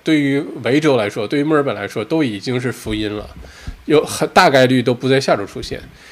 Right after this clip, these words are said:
所以接下来这几天，大家要管理好你的神经系统啊，不要被刺激到。<laughs> 啊，单日增长一千多例，嗯，大家会习惯的。就像现在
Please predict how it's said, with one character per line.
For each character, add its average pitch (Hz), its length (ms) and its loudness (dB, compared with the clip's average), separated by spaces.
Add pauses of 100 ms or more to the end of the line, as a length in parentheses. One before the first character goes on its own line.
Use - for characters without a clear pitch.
(140)
所 143 160 4
以 123 460 6
接 156 100 -2
下 156 140 4
来 147 100 8
这 151 140 2
几 131 100 -4
天， 135 160 0
大 139 140 2
家 135 340 2 (300)
要 135 140 0
管 135 240 4
理 143 100 2
好 113 260 -2
你 110 140 -6
的 110 140 -4
神 127 240 -4
经 131 280 0
系 - 200 -6
统 117 200 -8 (160)
啊， 113 240 -8
不 135 100 0
要 139 140 6
被 123 200 0
刺 131 240 -4
激 110 80 -8
到。 - 180 -10 (360)
<laughs> - 440 -20
啊， 117 260 -8
单 156 180 6
日 151 120 4
增 147 160 0
长 127 140 2
一 131 80 0
千 131 160 -4
多 127 140 0
例， 123 220 -6 (260)
嗯， 139 160 -12 (140)
大 131 140 0
家 120 160 4
会 120 300 -2 (120)
习 - 280 -6
惯 104 260 -4
的。 - 80 -16
就 131 100 -8
像 127 140 -4
现 123 160 -6
在 113 180 -2